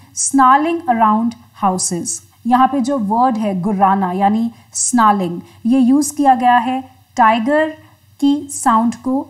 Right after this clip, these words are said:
describe करने के लिए, तो ये कहेंगे इसे onomatopoeia। Next is personification। Again, जैसा कि हमने discuss किया पिछले stanzas में, it की जगह पोएट ने यूज़ किया है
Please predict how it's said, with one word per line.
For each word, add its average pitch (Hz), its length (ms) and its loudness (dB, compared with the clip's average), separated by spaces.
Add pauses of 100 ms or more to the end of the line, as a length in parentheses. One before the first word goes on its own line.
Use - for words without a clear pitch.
describe 202 640 0
करने 180 280 -4
के 175 120 -6
लिए, 175 300 -10 (1120)
तो 240 340 -6
ये 233 120 -2
कहेंगे 233 400 -2
इसे 285 380 -4 (260)
onomatopoeia। 208 840 -2 (600)
Next 285 320 -2
is 330 140 -2
personification। 196 1080 -4 (360)
Again, 202 320 0
जैसा 226 280 0
कि 262 120 -2
हमने 240 220 0
discuss 247 480 -2
किया 226 140 2
पिछले 226 380 -4
stanzas 196 560 -2
में, 196 240 -6 (320)
it 320 180 -2
की 320 160 -2
जगह 247 300 -2
पोएट 233 380 -4
ने 240 100 0
यूज़ 233 280 -2
किया 220 220 -2
है 247 280 -2